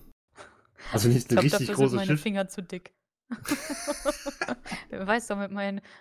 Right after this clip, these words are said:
Speaker 2: meinen dreihundert Kilo, ich weiß nicht, wohin damit. <laughs>
Speaker 1: Was hast du jetzt in der letzten Woche zugenommen?
Speaker 2: Ja, drastisch. Also,
Speaker 1: Ich,
Speaker 2: der
Speaker 1: ich wollte
Speaker 2: eine,
Speaker 1: sagen,
Speaker 2: der eine, der
Speaker 1: wo-
Speaker 2: wollte ja fünfzig Kilo mehr an mir, ne? Hab ich natürlich Fanservice und so. <laughs>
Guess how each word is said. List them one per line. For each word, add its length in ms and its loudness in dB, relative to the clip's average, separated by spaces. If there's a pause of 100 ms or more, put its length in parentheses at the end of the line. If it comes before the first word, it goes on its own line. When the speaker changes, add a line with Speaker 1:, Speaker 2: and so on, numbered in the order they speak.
(140)
Speaker 2:
meinen 200 -2
dreihundert 380 0
Kilo, 180 -2
ich 160 -2
weiß 200 0
nicht, 180 -2
wohin 260 -2
damit. 340 -6 (300)
<laughs> 240 -4
Speaker 1:
Was 160 -4
hast 160 0
du 40 8
jetzt 200 4
in 140 0
der 80 -2
letzten 240 -6
Woche 200 -4
zugenommen? 520 -2 (600)
Speaker 2:
Ja, 440 -2 (200)
drastisch. 840 -8
Also, 380 -2 (240)
Speaker 1:
Ich, 140 4
Speaker 2:
der 200 0
Speaker 1:
ich 120 0
wollte 160 4
Speaker 2:
eine, 0 -
Speaker 1:
sagen, 240 4
Speaker 2:
der 140 2
eine, 220 0
der 100 0
Speaker 1:
wo- 40 -8
Speaker 2:
wollte 200 -4
ja 60 -4
fünfzig 360 -10
Kilo 200 -6
mehr 260 -6
an 120 -6
mir, 160 -6
ne? 220 -12
Hab 220 -12
ich 120 -20
natürlich 480 -10
Fanservice 880 -4
und 140 -8
so. 300 -4 (360)
<laughs> 1300 -8